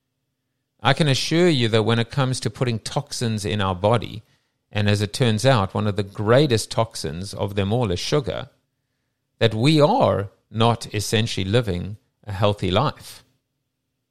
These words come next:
Would we pass the test today if we were applying for a job or going for our yearly physical? There's a,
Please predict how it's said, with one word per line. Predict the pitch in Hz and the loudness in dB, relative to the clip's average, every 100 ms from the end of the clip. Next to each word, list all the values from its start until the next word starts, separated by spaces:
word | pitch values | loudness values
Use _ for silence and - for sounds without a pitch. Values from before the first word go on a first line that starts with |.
| _ _ _ _ _ _ _ _ | _ _ _ _ _ _ _ _
Would | - 139 180 | 0 2 4
we | 180 170 | 2 0
pass | - 185 165 156 | 0 0 2 2
the | - 104 | 0 -6
test | - 185 - - - | -6 -8 -6 -6 -8
today | - 92 - - 113 _ _ _ | -6 -6 -6 -8 -14 _ _ _
if | 101 - | -10 -2
we | 123 | 0
were | 143 117 | 4 2
applying | - 117 107 104 | 2 0 2 0
for | - | -2
a | 95 | -2
job | 92 107 110 | 0 2 2
or | 90 | 2
going | 92 92 95 | -2 -2 -2
for | - 98 | 0 2
our | 95 95 - - _ | 2 0 -6 -20 _
yearly | 104 101 113 123 117 107 | -8 0 4 4 4 0
physical? | - - 120 - 82 | 0 -2 -2 -4 -4
There's | 101 151 | 2 2
a, | 156 | 2